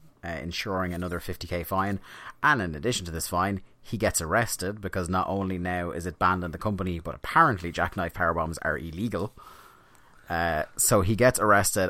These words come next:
and I think, you know what, this is at the point where, look, the booking of the N W O is shite, it's all over the place,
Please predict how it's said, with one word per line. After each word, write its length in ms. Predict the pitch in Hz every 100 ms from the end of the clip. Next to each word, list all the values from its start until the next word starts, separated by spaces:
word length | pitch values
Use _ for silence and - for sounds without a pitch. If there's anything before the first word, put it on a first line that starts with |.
| -
and 280 | 98 95 95 - -
I 120 | 101
think, 480 | - 165 160 139 - - - -
you 120 | 131
know 160 | 156
what, 340 | 135 101 92 - _
this 320 | 98 127 139 139
is 100 | 123
at 140 | 107
the 60 | -
point 320 | 107 95 -
where, 260 | 87 85 -
look, 160 | 78 -
the 80 |
booking 400 | - 120 - 120
of 80 | 87
the 100 | 82
N 80 | 71
W 220 | 71 69
O 140 | 62 -
is 60 |
shite, 460 | - - 120 117 107 -
it's 100 | -
all 220 | 101 101
over 200 | 92 92
the 100 | 87
place, 360 | - 92 82